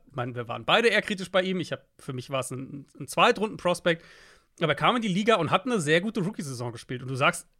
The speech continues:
eigentlich gehst du aus deiner Rookie-Saison raus und sagst, das ist so einer, der halt so ein,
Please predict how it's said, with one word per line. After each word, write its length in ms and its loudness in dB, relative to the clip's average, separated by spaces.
eigentlich 360 4
gehst 180 0
du 60 2
aus 80 0
deiner 160 2
Rookie-Saison 420 -4
raus 240 0
und 80 -4
sagst, 220 -2
das 80 -16
ist 140 -16
so 100 -6
einer, 240 2
der 160 4
halt 160 6
so 80 4
ein, 160 4